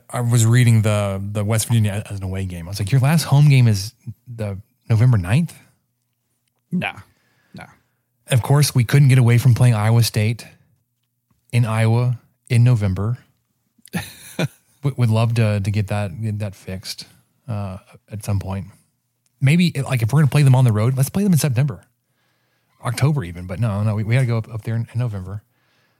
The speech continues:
Speaker 1: Um, so your schedule is August thirty-first, home versus Abilene Christian, Michael's second favorite team.
Speaker 2: Yay, I love
Speaker 1: Um,
Speaker 2: the Wildcats.
Speaker 1: Uh, taking on Keith Patterson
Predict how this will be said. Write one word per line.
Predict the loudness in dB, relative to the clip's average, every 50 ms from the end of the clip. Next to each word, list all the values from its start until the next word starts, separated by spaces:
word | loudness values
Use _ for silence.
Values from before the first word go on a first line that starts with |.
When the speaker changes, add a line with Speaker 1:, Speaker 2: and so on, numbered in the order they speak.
| _ _ _ -4
Speaker 1:
Um, | -2 0 2 2 2 0 0 -2 -4 -2
so | 0 2
your | 4 4 4 4
schedule | 4 2 2 2 2 2 2
is | 2 2 2 0 -2 -4 -8 -12 _ _ _ _ _ _ _ _ _ _ -4
August | -2 -2 0 0 0 0 0
thirty-first, | 0 0 2 0 0 0 0 0 0 0 -2 -4 -8
home | -16 -18 -14 -6 -2 0 2 4 4 4
versus | 2 2 0 -2 -2 -4 -10 _ _ _ _ -6
Abilene | -4 -2 0 2 4 4 2 2
Christian, | 0 -2 -2 0 2 2 2
Michael's | 2 2 0 -2 -4 -8 -8 -10 -8
second | -8 -6 -6 -6 -6 -6
favorite | -6 -6 -8 -8 -10
team. | -12 -10 -6 -6 -6 -6 -8 _ _ _ _ _ _ _ _ _ _ _ _ _ -8
Speaker 2:
Yay, | -4 -2 0 0 0 0 0 2 2 2 2
I | 0 0
love | 0 0 0 0
Speaker 1:
Um, | -2
Speaker 2:
the | -4
Wildcats. | -4 -6 -8 -10 -12 -12 -14 -14 -12 -14 -14 -16 -18 -20 -20 _ _ -20 -20 _ _ _ _ _ _ _ _ _ _ _ _ _ _ _ _ _ _ -6
Speaker 1:
Uh, | -6 -4 -4 -6 -4
taking | -4 -4 -2 0 0 2
on | 2 2 2 2 0 0 0 0 0 0 -2 -2 -4 -6
Keith | -4 -2 0 0 0 -2 -4 -6 -14 _ _ _ _ -20
Patterson | -16 -10 -6 -4 -2 -2 0 -2 -2 -4 -4 -8 -8 -6 -4 -4 -4 -4 -6